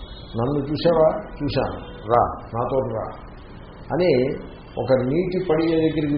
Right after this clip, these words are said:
తీసుకెళ్ళి, "ఇప్పుడు నిన్ను నువ్వు చూసుకో"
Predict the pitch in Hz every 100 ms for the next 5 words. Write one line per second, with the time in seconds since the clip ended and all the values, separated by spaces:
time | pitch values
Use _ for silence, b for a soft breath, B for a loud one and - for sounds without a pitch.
0 | 139 143 - 165 170 226 214 - - -
1 | - - 131 127 185 165 147 160 - -
2 | - - 131 135 170 175 170 160 156 123
3 | 156 151 -